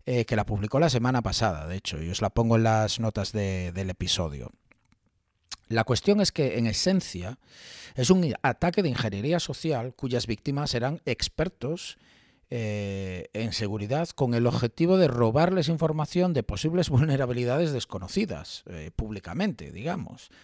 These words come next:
Es decir, querían comprometer a gente que se dedica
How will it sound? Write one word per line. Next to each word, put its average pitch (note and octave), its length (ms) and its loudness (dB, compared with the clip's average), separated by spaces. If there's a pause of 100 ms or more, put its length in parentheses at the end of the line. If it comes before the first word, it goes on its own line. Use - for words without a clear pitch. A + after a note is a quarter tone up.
(160)
Es C#3 120 -2
decir, G2+ 360 -4
querían D3 380 2
comprometer C#3+ 880 0 (540)
a F#2+ 140 -6
gente - 600 -6
que G2+ 100 -8
se G2 140 -6
dedica F#2 580 -6